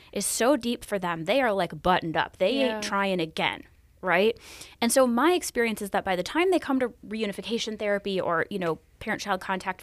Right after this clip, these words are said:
Speaker 1: therapy, resist refuse therapy, whatever you call it, the kids are very guarded and, um, hurt.
Speaker 2: Hmm.
Speaker 1: They're very hurt because their original efforts didn't work, right?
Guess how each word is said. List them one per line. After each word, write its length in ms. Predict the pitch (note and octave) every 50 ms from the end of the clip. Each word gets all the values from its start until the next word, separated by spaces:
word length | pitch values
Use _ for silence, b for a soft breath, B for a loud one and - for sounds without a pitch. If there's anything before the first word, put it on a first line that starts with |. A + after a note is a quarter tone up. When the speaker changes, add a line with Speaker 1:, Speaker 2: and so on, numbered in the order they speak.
| - -
Speaker 1:
therapy, 380 | - F#3+ F#3 F3 F3+ F#3+ F3+ E3
resist 320 | F3 F3+ G3 G3 - -
refuse 320 | F#3 F3+ - F3+ F3 - -
therapy, 340 | F3 E3+ E3+ E3+ F3 F3
whatever 260 | E3+ E3+ E3+ F3+ F#3 F3+
you 120 | G2 -
call 260 | - - A3+ A3 F#3+
it, 160 | F3 E3 - B B B B B B B B B B B _
the 100 | - G#3+
kids 320 | G#3 - - F#4+ G4 - -
are 380 | A3 F#3+ F#3+ F#3 F3+ F3+ F3+ - - _ _ _ _ _ _ _ - - - _ _ - - - -
very 540 | G#3+ G3+ - G#3 G#3+ A3 A#3 B3 C#4 C#4+
guarded 540 | B3 - A#3 G3+ G3 G3 G3 G3 F#3+ F#3 F#3 - -
and, 340 | F#3+ F#3 F#3 F#3 F3+ - - - _ _ _ _ _ _ _ _ _ _ _ - _ _ _ _ _ _ _ - _ _ _ - - -
um, 500 | G3+ G3 F#3+ F#3 F#3 F3 F3+ F#3 - - - _ _ -
hurt. 400 | - - A3+ F3+ - - - - - _ -
Speaker 2:
Hmm. 200 | A3+ A3 G#3+ G#3+
Speaker 1:
They're 120 | G#3+ G3+
very 280 | F#3+ G#3 G#3+ G#3+ B3 B3+
hurt 320 | - - B3+ - - -
because 280 | G#3+ - - G#3 G3 G3+
their 140 | G3+ G3
original 540 | F#3+ F#3+ G3+ G3 G3+ G#3+ G#3+ G#3 G#3 G#3 - -
efforts 340 | G3 - - G3 - - -
didn't 260 | - G3 F3+ F3 -
work, 360 | - E3+ D#3+ - - - - - _ _ _ _
right? 260 | - E3 F#3+ G3+ -